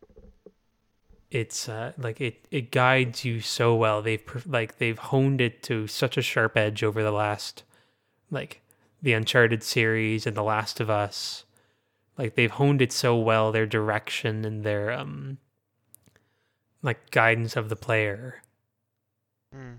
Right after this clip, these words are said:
Speaker 1: Yeah.
Speaker 2: Mm-hmm.
Speaker 1: Um, it's, uh, it,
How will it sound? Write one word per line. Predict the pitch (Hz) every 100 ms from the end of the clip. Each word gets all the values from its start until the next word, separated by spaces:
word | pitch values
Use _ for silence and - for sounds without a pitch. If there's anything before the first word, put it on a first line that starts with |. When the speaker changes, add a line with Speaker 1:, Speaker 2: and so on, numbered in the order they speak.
| -
Speaker 1:
Yeah. | 123 107 - _ _ _ _ _ _ _ _ _ _ -
Speaker 2:
Mm-hmm. | 131 - 139 _ _ _ _ _ _ _ _ _ _ _ _ _ _ _ _ _ _ _ _ _ - 123
Speaker 1:
Um, | 113 127
it's, | 123 - -
uh, | 110 104 107 117
it, | 135 117 -